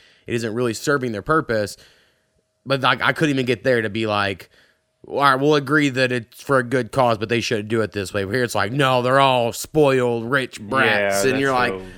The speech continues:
Speaker 2: ridiculous.
Speaker 1: "Okay, I guess I can't
Speaker 2: That's
Speaker 1: talk
Speaker 2: why
Speaker 1: about this one."
Speaker 2: Yeah, they're like, "That's why I like college, wa-, like watching the college players." I was like, "You
Speaker 1: They ain't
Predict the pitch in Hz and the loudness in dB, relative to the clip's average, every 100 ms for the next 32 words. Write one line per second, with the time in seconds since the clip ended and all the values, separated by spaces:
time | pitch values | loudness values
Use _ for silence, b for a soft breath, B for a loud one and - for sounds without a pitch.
0 | 101 98 101 - 202 220 185 151 139 147 | -16 -12 -8 -4 0 2 0 -2 -2 -2
1 | 151 160 - 156 147 - - 120 151 147 | 0 -2 -2 -4 -4 -8 -4 0 4 6
2 | 135 139 135 131 131 139 - 113 107 104 | 4 0 0 0 0 -6 -2 -4 -4 -10
3 | 101 120 113 127 156 156 165 160 147 139 | -8 -8 -8 -10 -12 -4 -2 -2 -4 -6
4 | 156 147 - 147 156 123 107 107 107 117 | -8 -8 -8 -6 -6 -8 -12 -14 -14 -14
5 | 104 120 151 185 147 - 143 127 147 151 | -12 -10 -8 -8 -10 -12 -14 -10 -8 -6
6 | 123 - 117 107 104 120 113 101 139 160 | -6 -8 -12 -10 -10 -12 -12 -14 -14 -8
7 | 180 | 0